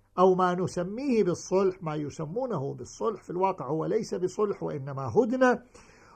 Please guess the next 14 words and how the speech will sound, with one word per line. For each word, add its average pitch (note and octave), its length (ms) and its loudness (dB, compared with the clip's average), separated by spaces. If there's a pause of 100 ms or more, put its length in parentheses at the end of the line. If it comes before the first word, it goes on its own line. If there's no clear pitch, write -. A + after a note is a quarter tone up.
هو D4 280 10
كان A#3 340 2
في G#3 120 0
الواقع G#3 540 4
مرحليا A#3 1040 2 (240)
تمهيد F3+ 760 -2 (360)
لحركة F3 800 4
الإمام D#3 440 -2
الحسين E3+ 600 -2 (260)
صلواتُ D#3+ 480 4
الله F#3+ 340 4
وسلامُه D#3+ 600 -2
عليه D3+ 380 0 (280)
الجهادية. A#2+ 800 -2